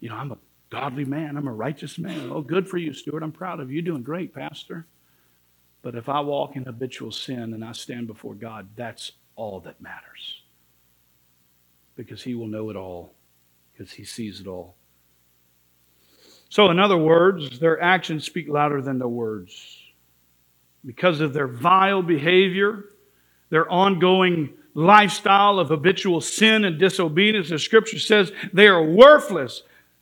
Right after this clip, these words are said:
for any good deed. Now, they're not worthless. <laughs> That's an important distinction. But their deeds are non-existent. You see, God gives them worth. He created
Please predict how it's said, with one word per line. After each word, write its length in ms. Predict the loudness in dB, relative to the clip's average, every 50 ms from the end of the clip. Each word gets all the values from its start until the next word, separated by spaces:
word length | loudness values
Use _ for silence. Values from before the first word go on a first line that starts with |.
| _ _ _
for 160 | _ 0 2 2
any 180 | 2 2 0
good 220 | -2 -2 -4 -4 -4
deed. 320 | -4 -6 -6 -8 -10 -14 -18 _ _ _ _ _ _ _ _ _ _ _ _
Now, 120 | 2 4 8
they're 200 | 8 8 8 8
not 400 | 8 8 6 6 4 2 -2 2
worthless. 960 | 8 10 10 10 10 8 4 0 -6 -4 -4 -4 -4 -6 -8 -12 -12 -10 -10 -10 -10 -10 _ _
<laughs> 280 | _ _ _ -20 0 4
That's 220 | 4 6 6 6
an 120 | 4 4
important 720 | 4 2 4 8 10 10 10 10 6 2 2 2 0 -4 -12 -20 -20 _ _ 0
distinction. 880 | 2 2 2 4 6 8 8 8 8 4 2 -4 -8 -10 -12 -14 -16 -20 _ _ _ _ _ _ _ _ _ _ _ _
But 240 | 4 6 6 6 8
their 160 | 8 8 8
deeds 600 | 8 4 4 8 10 10 12 10 10 8 6 6 6
are 160 | 6 6 6
non-existent. 1120 | 6 8 8 8 8 8 6 6 2 0 -2 2 4 4 4 4 2 -4 -6 -8 -10 -10 -14 _ _ -20 _ _ _ _ _ _ _ _ _ _ _ _ _ _ _ _ _ _ _
You 120 | 4 4 6
see, 280 | 6 6 6 6 6
God 440 | 6 8 8 10 8 6 4 0 2
gives 320 | 4 4 4 4 2 2
them 340 | 2 4 4 4 2 4 8
worth. 340 | 10 10 10 10 6 6 4
He 100 | 0 0
created 920 | 0 -2 0 2 4 4 6 6 8 8 6 6 4 2 0 -2 -4